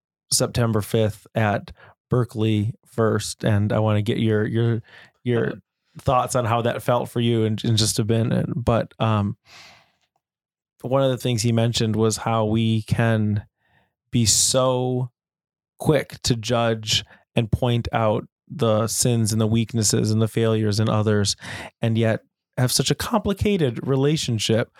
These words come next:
Speaker 1: coming to grips with our own weaknesses. And that really does need to be the other way around. Um, we should be self-critical in helpful ways that move us forward.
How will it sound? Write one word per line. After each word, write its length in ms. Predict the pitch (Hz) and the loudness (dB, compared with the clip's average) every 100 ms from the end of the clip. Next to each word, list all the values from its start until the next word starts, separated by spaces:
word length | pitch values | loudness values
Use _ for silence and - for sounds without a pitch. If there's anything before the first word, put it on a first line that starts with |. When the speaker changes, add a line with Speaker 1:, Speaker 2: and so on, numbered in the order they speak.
| - | -18
Speaker 1:
coming 280 | - 131 131 | -4 0 0
to 100 | 127 | 0
grips 340 | 110 120 104 - | 0 0 0 -2
with 260 | - 117 | -2 0
our 180 | 120 117 | 0 2
own 480 | 123 120 113 107 104 - _ | 2 2 2 0 -2 -8 _
weaknesses. 800 | - 117 - 120 - - 127 - - _ - - - _ | 0 0 2 0 2 0 0 0 -2 _ -20 -20 -20 _
And 240 | - 120 123 | -2 0 0
that 140 | 123 | 0
really 260 | 135 131 117 | 0 0 0
does 220 | 117 113 | 0 0
need 180 | 117 110 | 0 0
to 60 | |
be 160 | 107 113 | 0 0
the 140 | 107 | 2
other 180 | 104 110 | 2 2
way 140 | 110 | 2
around. 600 | 107 104 113 107 98 - - _ _ _ _ | 2 2 0 0 -2 -4 -8 _ _ _ _
Um, 540 | - 110 113 - - - _ _ _ _ _ - | 0 2 2 0 -4 -10 _ _ _ _ _ -2
we 160 | 123 | -2
should 380 | - - 156 123 | 0 0 0 0
be 440 | 120 110 104 104 - _ _ _ _ | 0 0 0 -2 -6 _ _ _ _
self-critical 1040 | - - 135 - - 117 110 - 107 104 110 _ | -6 0 0 -2 -4 -2 -2 0 -2 -2 -4 _
in 140 | 135 135 | -2 -2
helpful 520 | - 170 120 - 110 | 0 0 0 -2 0
ways 360 | 104 113 117 117 | 0 0 0 0
that 120 | - | 0
move 300 | 127 123 113 | 0 0 0
us 160 | 110 | -2
forward. 680 | - 110 113 117 113 104 - | -2 -2 -2 0 -2 -4 -8